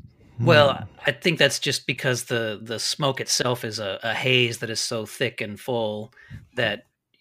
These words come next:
Speaker 1: you don't really see. It's not like fog where there's sort of wisps and billows. It's, you can still have a wind machine, and if the set is so thick with the,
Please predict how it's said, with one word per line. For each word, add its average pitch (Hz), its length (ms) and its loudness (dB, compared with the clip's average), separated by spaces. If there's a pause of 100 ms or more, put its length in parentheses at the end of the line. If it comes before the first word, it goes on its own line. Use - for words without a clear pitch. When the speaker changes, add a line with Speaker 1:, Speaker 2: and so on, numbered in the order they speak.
Speaker 1:
you 123 120 -8
don't 120 220 -8
really 107 220 -6
see. 113 560 -6
It's - 180 -4
not 147 200 4
like 123 180 2
fog 123 500 2
where 117 160 -4
there's 107 220 -8
sort 117 180 -6
of 104 180 -10
wisps 110 440 -6
and 101 180 -12
billows. 107 500 -6
It's, - 240 -12
you 123 300 -10
can 120 120 -6
still 123 220 -4
have 113 140 -2
a 101 60 -8
wind 120 260 -4
machine, 107 420 -4
and 101 200 -14 (300)
if - 120 -20
the 113 60 -12
set 110 260 -4
is 107 80 -6
so 104 380 -6 (380)
thick - 320 -10
with - 140 -16
the, 98 340 -10